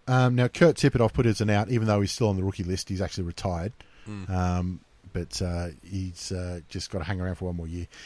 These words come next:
Speaker 1: You gotta say they didn't get the best out of that contract 'cause he was on big money.
Speaker 2: Yeah.
Speaker 1: Um, that, I mean,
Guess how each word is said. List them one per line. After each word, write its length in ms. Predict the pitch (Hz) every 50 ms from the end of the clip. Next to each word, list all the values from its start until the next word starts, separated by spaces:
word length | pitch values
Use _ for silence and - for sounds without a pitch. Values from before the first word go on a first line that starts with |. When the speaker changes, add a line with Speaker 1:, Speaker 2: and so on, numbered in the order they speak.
| - - -
Speaker 1:
You 100 | 165 160
gotta 220 | - 240 226 165
say 320 | - - - 135 127 123 113
they 200 | 104 104 117 120
didn't 180 | 120 113 113
get 120 | 110 120 104
the 80 | 104
best 240 | 90 113 104 - -
out 100 | 113 104 101
of 60 | 98
that 180 | 98 95 -
contract 380 | - - 98 87 - 90 85 -
'cause 100 | 104 101
he 60 | 110
was 100 | 110 107
on 140 | 117 127 135
big 180 | 131 190 180 143
money. 320 | 147 143 131 98 101 123 - _ _ _ _ -
Speaker 2:
Yeah. 280 | 110 107 104 101 101
Speaker 1:
Um, 380 | 98 101 101 101 104 104 107 113
that, 160 | 127 151 - 143
I 60 | 139
mean, 200 | 165 165 165 -